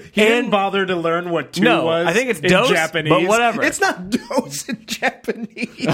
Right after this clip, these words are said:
Speaker 2: Oh, fair enough. Well, it's not
Speaker 1: It's
Speaker 2: Cinco in
Speaker 1: <laughs>
Speaker 2: English.
Speaker 1: I know. It was so <laughs> strange. Gingers, America won.
Speaker 2: They
Speaker 1: We
Speaker 2: did.
Speaker 1: got that third star.
Speaker 2: We did.
Speaker 1: We definitely got that third
Speaker 2: I'm picking
Speaker 1: star.
Speaker 2: up that kit, by the way.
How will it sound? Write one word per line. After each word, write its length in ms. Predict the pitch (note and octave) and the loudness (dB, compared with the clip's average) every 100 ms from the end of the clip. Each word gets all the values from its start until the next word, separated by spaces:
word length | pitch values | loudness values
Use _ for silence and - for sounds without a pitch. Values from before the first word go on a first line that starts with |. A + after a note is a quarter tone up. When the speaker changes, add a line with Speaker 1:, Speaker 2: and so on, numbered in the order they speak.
| A3 | 2
Speaker 2:
Oh, 140 | E3+ | 0
fair 240 | - F#3+ E3+ | 2 0 0
enough. 300 | D3+ A#2 - _ _ - - | -4 -6 -12 _ _ -20 -4
Well, 120 | A3+ | 0
it's 80 | C4 | 2
not 160 | D#4 C#4 | 2 0
Speaker 1:
It's 80 | - | -2
Speaker 2:
Cinco 840 | - D#4+ D#4+ C4 A#3+ A#3 B3+ - _ _ - A3+ | -2 -2 0 0 2 0 -2 -6 _ _ -10 -2
in 120 | A#3 | 0
Speaker 1:
<laughs> 0 | |
Speaker 2:
English. 580 | D4 F#4 F4+ B3 C#3 - | 0 0 0 -2 -2 -2
Speaker 1:
I 160 | B3 A3 | -2 -2
know. 580 | B3+ A3 G#3+ C4 B3+ G#3+ | -4 -4 -2 -2 -2 -4
It 160 | - - | -6 -6
was 260 | C#4 D3+ | -2 -2
so 320 | - A#3+ C4+ | -2 0 -2
<laughs> 60 | - | -2
strange. 640 | - - F#3 F#3 F#3 D#3+ - - - - - _ _ - | -8 -8 -2 -2 -2 -6 -12 -20 -20 -20 -20 _ _ -8
Gingers, 520 | E3 E3 D#3 D3 - | -6 -4 -6 -10 -12
America 440 | C#3 C3+ A#2+ A2+ | -10 -8 -8 -12
won. 340 | G#2+ - - - _ _ _ _ | -16 -16 -20 -20 _ _ _ _
Speaker 2:
They 60 | C#3+ | -4
Speaker 1:
We 120 | F3 | -2
Speaker 2:
did. 80 | F3 | 0
Speaker 1:
got 220 | F3 E3 | 0 0
that 220 | D#3+ C#3+ - | -2 -6 -6
third 340 | D3 B2+ A2+ | -8 -8 -8
star. 420 | - G#2 F2+ F#2 _ - | -12 -12 -14 -18 _ -12
Speaker 2:
We 160 | - B2+ | -6 -4
did. 200 | A#2 A2 | -4 -4
Speaker 1:
We 140 | C#3 | -6
definitely 640 | C3 - - E3+ E3+ D3+ C3+ | -8 -8 -4 -4 -4 -10 -10
got 240 | B2 A2+ | -10 -10
that 220 | A2+ G#2 - | -12 -14 -14
third 100 | A2+ | -14
Speaker 2:
I'm 100 | B2 | -6
picking 160 | F#3 E3 | -4 -2
Speaker 1:
star. 60 | D3 | -4
Speaker 2:
up 60 | |
that 180 | C3 - | -6 -6
kit, 240 | - C#3 | -4 -4
by 160 | G#2+ G2+ | -4 -10
the 120 | G2 | -8
way. 200 | F#2+ G#2 | -8 -8